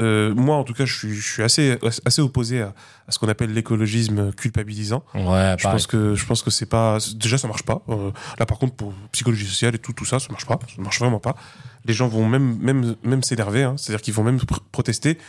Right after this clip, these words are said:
Speaker 1: sais, à un moment donné, quand t'es en train de penser à ton découvert, euh, à ton loyer, et cetera, et qu'après on te dit, « Mais faut faire attention à son bilan carbone. » Fais,
Speaker 2: Attends, «
Speaker 1: Tu veux
Speaker 2: dire,
Speaker 1: que je
Speaker 2: frère.
Speaker 1: le mette où, ton bilan carbone, en fait ? » Tu vois ?
Speaker 2: <laughs>
Speaker 1: Donc, euh, à un moment donné,
Speaker 2: C'est
Speaker 1: c'est,
Speaker 2: vrai,
Speaker 1: c'est,
Speaker 2: c'est vrai.
Speaker 1: et c'est, et c'est, et, et encore une fois, hein, alors que là, il y a, il y a,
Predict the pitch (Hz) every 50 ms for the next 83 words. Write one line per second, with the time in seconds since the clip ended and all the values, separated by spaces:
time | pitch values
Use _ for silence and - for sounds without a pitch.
0 | - - - - - 143 135 127 120 120 123 123 135 143 139 127 113 113 107 -
1 | 117 107 - - 113 - - 127 113 - 117 107 107 - - 117 110 117 117 120
2 | 123 120 - - - - - - - - 110 107 104 104 107 - 127 113 110 113
3 | 113 113 120 120 113 - - 107 - 117 117 120 113 - 110 - - 127 110 -
4 | 113 113 123 120 - - - - - - 131 - - - 208 208 202 196 - -
5 | 208 190 - 151 156 165 170 160 170 147 143 165 220 226 202 - - - - -
6 | _ _ _ _ _ - 127 117 120 120 113 113 - 107 107 107 101 143 113 98
7 | 143 143 127 117 113 - 156 160 - 196 190 175 143 135 139 139 131 - 139 139
8 | 139 147 147 135 131 131 - 165 156 160 151 - 240 147 151 277 269 - 302 254
9 | 220 - - - - 262 269 247 - 156 131 131 131 135 131 131 131 131 139 151
10 | 180 - 95 98 98 95 92 92 92 127 123 120 120 117 80 80 80 80 - -
11 | 120 117 - - - 123 - - - - 123 - - - 123 - - 117 117 113
12 | 117 110 113 113 - 196 202 190 175 160 - - 107 113 110 - - 117 113 -
13 | - - 104 110 131 160 180 127 110 107 - 104 104 107